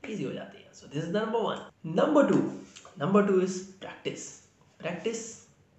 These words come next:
practice and practice। मैं हमेशा कहता हूँ अपने हर एक लेक्चर में, मैं, if you are following me on Instagram, then Instagram पे भी मैं हमेशा कोट डालता हूँ that, अ, practice, practice, practice। So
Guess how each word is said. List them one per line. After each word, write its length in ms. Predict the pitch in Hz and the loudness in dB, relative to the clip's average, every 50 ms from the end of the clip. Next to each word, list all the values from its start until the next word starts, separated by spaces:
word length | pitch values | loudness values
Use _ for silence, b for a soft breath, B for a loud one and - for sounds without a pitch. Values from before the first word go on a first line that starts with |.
| _ _ _ | _ _ _
practice 380 | - 143 143 - - 151 151 - | -12 -12 -12 -10 -8 -10 -10 -10
and 220 | - - 151 139 | -10 -10 -8 -8
practice। 600 | 139 135 127 - - - - - - - - - | -6 -6 -8 -10 -10 -16 -16 -16 -16 -16 -16 -16
मैं 60 | - | -8
हमेशा 320 | 127 143 175 180 - 208 202 | -4 -2 0 0 2 2 2
कहता 240 | 196 190 175 - 175 | 4 4 2 2 0
हूँ 200 | 175 170 151 143 | -2 -4 -6 -8
अपने 120 | 143 120 | -10 -10
हर 160 | 120 143 165 | -6 -2 -2
एक 140 | 190 190 185 | -2 -2 -2
लेक्चर 260 | 175 175 175 - 165 | -4 -4 -4 -6 -8
में, 200 | 156 156 151 151 160 | -8 -8 -8 -6 -6
मैं, 100 | 165 160 | -4 -4
if 320 | 156 151 156 156 - - | -4 -4 -4 -6 -6 -4
you 120 | 170 160 156 | -2 0 0
are 80 | 156 | 0
following 300 | 156 147 147 160 165 170 170 | 0 0 0 0 0 -2 -2
me 100 | 165 160 | -2 -2
on 100 | 156 151 | -2 -2
Instagram, 540 | 156 151 156 156 - - 214 196 190 190 196 202 165 | -4 -6 -6 -6 -4 -4 -2 0 0 0 0 0 -2
then 160 | 151 147 147 143 | -2 -4 -4 -4
Instagram 440 | 151 151 - 190 185 180 180 175 175 | -6 -4 -4 -4 -2 0 0 0 -2
पे 40 | 175 | -2
भी 140 | 175 170 175 | -4 -4 -4
मैं 80 | 175 | -4
हमेशा 280 | 165 165 175 175 185 190 | -4 -6 -6 -6 -6 -6
कोट 220 | 196 - 156 151 | -6 -4 -4 -2
डालता 280 | 139 139 127 123 127 135 | -2 -2 -4 -4 -6 -6
हूँ 60 | 131 131 | -6 -6
that, 120 | 127 127 | -6 -6
अ, 440 | - - 135 131 131 131 127 - - | -6 -8 -8 -8 -6 -8 -8 -10 -6
practice, 360 | - 202 196 - 220 208 202 - | -6 -6 -4 -2 -4 -4 -4 -4
practice, 300 | - 165 165 - 185 175 | -6 -8 -8 -8 -12 -14
practice। 1200 | - - 151 - - - - _ _ _ _ - _ - _ _ _ _ - - _ - - - - | -12 -12 -14 -14 -16 -20 -20 _ _ _ _ -20 _ -20 _ _ _ _ -20 -20 _ -20 -18 -10 -6
So 420 | 170 165 160 160 160 160 160 160 | -4 -2 -2 -2 -2 -2 -4 -4